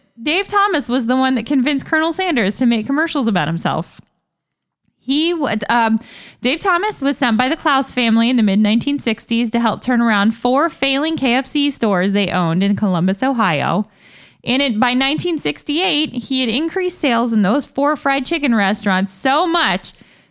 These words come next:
that he sold his share in them back to Sanders for more than one point five million dollars. That experience would prove invaluable to Thomas when he began Wendy's about a year later.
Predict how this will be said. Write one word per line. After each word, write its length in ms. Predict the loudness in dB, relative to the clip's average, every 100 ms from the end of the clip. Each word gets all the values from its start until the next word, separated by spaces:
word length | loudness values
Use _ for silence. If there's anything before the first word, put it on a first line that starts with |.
| -6
that 100 | -4
he 220 | 0 0
sold 340 | 0 0 0 2
his 160 | 0
share 320 | 0 -2 0
in 140 | 2 2
them 200 | 2 2
back 240 | 0 -2
to 100 | -2
Sanders 580 | -2 0 2 2 2 0
for 180 | 0 2
more 320 | 4 4 2
than 300 | 2 2 2
one 320 | 2 2 0
point 320 | 0 0 0 -2
five 460 | 0 2 2 4
million 500 | 4 4 4 4 4
dollars. 680 | 4 2 0 -2 -4 -4 -8 _ _ -20 -20 -20 _ -4
That 280 | 0 2 0
experience 680 | -2 -2 0 2 2 2 0
would 160 | -2
prove 280 | 0 0 0
invaluable 880 | 0 0 2 2 2 2 2 2 0
to 80 | 0
Thomas 480 | 2 2 2 0
when 100 | 2
he 140 | 4 4
began 400 | 2 0 0 0
Wendy's 400 | 0 2 2 2
about 240 | 2 2
a 40 | 0
year 280 | 0 0 0
later. 460 | 0 0 -2 -4